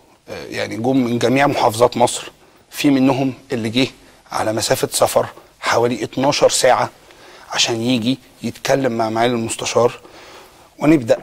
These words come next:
بلغة الحوار. آه، طبعا كان حصل صدمة طبعا للزملاء،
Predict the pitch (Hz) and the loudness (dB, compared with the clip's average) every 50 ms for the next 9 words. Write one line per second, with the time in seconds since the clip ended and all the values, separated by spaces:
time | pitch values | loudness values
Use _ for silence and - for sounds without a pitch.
0 | - - 135 151 185 208 143 139 127 - 131 - - 110 113 117 117 127 - - | -6 -4 0 2 2 2 2 0 -2 -2 -4 -4 -4 -4 -2 0 0 0 -2 -4
1 | - - _ _ _ _ _ _ _ _ _ _ _ _ _ _ _ _ _ _ | -12 -20 _ _ _ _ _ _ _ _ _ _ _ _ _ _ _ _ _ _
2 | _ _ _ _ _ _ _ _ _ _ - - 156 151 147 151 151 147 143 139 | _ _ _ _ _ _ _ _ _ _ 0 2 4 4 6 4 4 4 2 2
3 | 143 147 147 143 135 - - 160 160 160 156 156 156 156 147 - - - 156 147 | 0 0 -2 -2 -4 0 0 0 2 2 0 0 0 -2 -4 -8 -6 -4 -2 -2
4 | 139 - - - 147 - 139 123 - - 147 135 127 123 113 113 127 123 117 113 | -2 -2 -2 -4 -2 -2 -4 -4 0 0 0 0 0 -2 -2 0 2 2 2 2
5 | 107 110 107 110 110 104 110 123 120 117 113 113 | -2 -4 -6 -8 -8 -4 -2 -2 0 0 0 -2